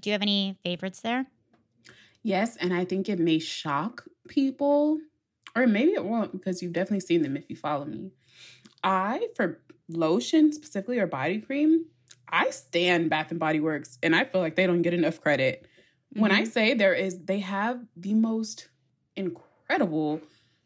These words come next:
Speaker 2: uh, collection of, like, where you can go with things. And so if I'm looking to
Speaker 1: Mm-hmm.
Speaker 2: layer or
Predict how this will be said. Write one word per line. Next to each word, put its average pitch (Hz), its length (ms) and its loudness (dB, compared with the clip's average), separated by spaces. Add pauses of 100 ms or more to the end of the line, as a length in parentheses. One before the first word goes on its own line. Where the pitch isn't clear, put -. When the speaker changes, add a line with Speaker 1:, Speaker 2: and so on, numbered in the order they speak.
(380)
Speaker 2:
uh, - 260 0 (380)
collection 180 640 0
of, 170 140 -2
like, - 160 -2
where 147 100 0
you 185 100 2
can 175 180 0
go 147 180 0
with 196 140 -2
things. 226 260 0
And 190 140 0
so 165 100 2
if 156 140 0
I'm 226 160 4
looking 208 240 2
to 196 60 0
Speaker 1:
Mm-hmm. 156 80 2
Speaker 2:
layer 156 300 2
or 143 240 -2